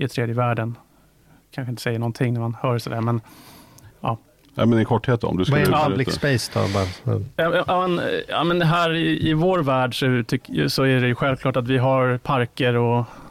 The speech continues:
Speaker 1: trottoarer och, ja, public spaces där vi kan träffas och, eh, prata och, ja, public spaces är en väldigt stor och viktig del i en demokrati. Och,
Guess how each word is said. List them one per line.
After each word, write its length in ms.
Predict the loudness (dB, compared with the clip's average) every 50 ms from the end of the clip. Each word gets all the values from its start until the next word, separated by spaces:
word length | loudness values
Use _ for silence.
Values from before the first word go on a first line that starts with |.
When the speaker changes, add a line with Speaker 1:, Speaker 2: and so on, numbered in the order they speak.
| -20 -20 -10
Speaker 1:
trottoarer 680 | -4 -4 -2 0 0 2 2 2 2 2 2 2 0 0
och, 300 | 0 0 0 0 0 -2 -4 -8 -16 -20 -20 -14
ja, 280 | -6 -2 -2 -2 -2 -2 -6 _ _ _ _ -20 -20 -20 -20 -20 -18 _
public 380 | -4 -2 -2 0 0 -2 -2
spaces 400 | -2 -2 0 0 0 0 -2 -4 -4 -2 -2 -2 -4
där 200 | -2 0 2 2
vi 100 | 2 2
kan 160 | 0 0 0
träffas 540 | 0 -2 -2 -2 -4 -4 -4 -4 -2 -2 -2
och, 260 | 0 0 0 0 -2 -6 -10 _ _ _ _ _ _ _ _ _ _ _ _ _ _ _ _ _ _ _ -8 -4 -2
eh, 300 | 0 0 0 0 -2 -2
prata 420 | -2 -2 -2 -2 -2 -2 -2 0 0
och, 400 | 2 0 0 0 0 -2 -2 -4 -4 -4 -6 -6 -6 -8 -8 -8 -10 -12 -16 -8 -4
ja, 200 | -4 -4 -4 -6 -10 -16 -18 -8
public 240 | -6 -4 -4 -4 -4
spaces 400 | -2 0 0 0 0 -2 -2 -2
är 60 | -2 -2
en 320 | 0 -2 -4 -6 -8 -10 -6
väldigt 300 | -4 -4 -2 -2 -4 -8
stor 280 | -8 -6 -4 -2 -2
och 100 | -2 -2
viktig 220 | -4 -4 -4 -6 -4
del 300 | -2 0 0 0 0 -2
i 140 | -2 -2 -4
en 100 | -4 -4
demokrati. 600 | -4 -4 -4 -6 -8 -10 -8 -4 -4 -4 -4 -6 -8 -12 -14 -14 -16 -18 -20 -20 -20 -20 -20 -20 -20 -20 -20 _ _ _
Och, 420 | -6 -6 -6 -6 -8 -12 -18 -18